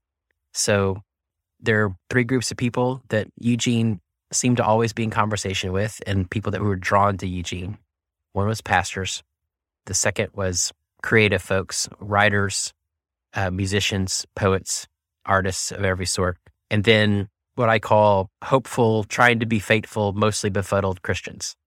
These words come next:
So we want to continue conversations with all three of those groups. So we have a Doctor of Ministry program for pastors called Holy Presence, Eugene Peterson and the Pastoral Imagination.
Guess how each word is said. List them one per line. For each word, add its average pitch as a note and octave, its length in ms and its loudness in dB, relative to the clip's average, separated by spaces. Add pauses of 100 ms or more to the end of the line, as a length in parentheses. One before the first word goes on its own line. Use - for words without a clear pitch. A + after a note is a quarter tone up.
(440)
So G#2+ 220 0
we A2+ 200 2
want A2+ 320 2
to A#2 220 2 (300)
continue A#2 600 2
conversations B2 840 0
with G2 160 -4
all G#2 260 2
three A#2 240 -2
of A2 100 -2
those F2 220 -4
groups. - 400 -10 (220)
So F2+ 440 -2 (320)
we G2+ 80 0
have F2+ 360 -2 (420)
a - 40 -14
Doctor F#2+ 300 0
of G2 60 0
Ministry G2+ 340 -2
program G#2 480 0
for F#2+ 120 -8
pastors G2 580 -4
called - 200 -8
Holy G#2 240 -4
Presence, F#2+ 540 -4
Eugene F#2+ 260 -4
Peterson G2 440 -4
and F2 100 -4
the F2+ 60 -6
Pastoral F#2+ 480 -4
Imagination. F#2 760 -4